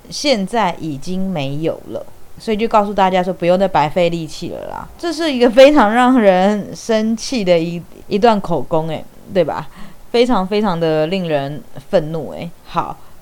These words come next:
那我们继续要来讲，那一天出庭的，第五天出庭的，不只是这个计程车司机哦，还有那个陈彦霖在就读的知专学院高级主任梁宝仪梁主任哦。他说，在去年九月十九号晚上七点的时候，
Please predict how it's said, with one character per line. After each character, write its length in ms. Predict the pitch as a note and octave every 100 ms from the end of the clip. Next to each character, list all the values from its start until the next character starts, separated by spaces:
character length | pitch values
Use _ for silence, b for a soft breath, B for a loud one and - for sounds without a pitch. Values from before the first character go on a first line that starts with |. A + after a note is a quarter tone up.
| -
那 200 | A3 A#3
我 160 | D3 F3+
们 140 | F#3
继 140 | G3+ B3+
续 100 | A#3
要 120 | A3
来 160 | F3 D#3+
讲， 240 | E3 - - - -
那 160 | A#3+
一 60 | C4+
天 240 | C#4 C4
出 200 | B3+ C4
庭 260 | A#3+ G3+ E3+
的， 220 | E3+ E3
第 180 | E3+ B3
五 100 | F3
天 180 | F#3+ F#3+
出 160 | G3+
庭 200 | G3 E3+
的， 80 | D#3+
不 160 | D#3 A#3+
只 160 | D#3
是 180 | D3 F#3
这 100 | F3+
个 140 | F3 D#3+
计 160 | F#3
程 160 | E3 D#3
车 120 | D#3
司 200 | D3+ D3+
机 240 | C#3+ C#3
哦， 140 | C3+ D#2
还 160 | D#3 E3+
有 300 | F#3+ D#3+ C#3+
那 160 | E3+
个 420 | D#3+ D3+ C#3 C#3 - B -
陈 160 | G#3
彦 180 | A3+ A#3
霖 160 | F#3 F3+
在 380 | G#3+ F#3 E3+ F3 B B
就 280 | - D4 G3+
读 240 | F3+ D#3
的 280 | D#3+ D#3+ G2+ C2+ -
知 180 | - A#3
专 280 | G#3 A3+ A3
学 240 | - E3+
院 200 | F#3+ F#3
高 180 | G3+ G3
级 180 | F3+ E3
主 200 | D#3 C#3+
任 200 | E3+ E3
梁 220 | D3 D#3
宝 260 | E3+ D3 C3
仪 140 | C#3
梁 280 | D3 C3+ D3+
主 260 | - D#3 G2
任 240 | E3+ B2
哦。 100 | G2 - - -
他 160 | D4
说， 320 | D#4 D4+ C#4+
在 160 | C#4+ D4+
去 280 | - - G#4
年 220 | G#3+ F3+
九 140 | F3
月 180 | D3+ G3
十 200 | F#3+ -
九 240 | D#3 E3 C#3+
号 240 | F3 D#3
晚 220 | C#3 -
上 200 | D#3+ F3+
七 240 | E3+ - F3
点 180 | F3
的 160 | D3 D#3
时 220 | - -
候， 160 | A#2+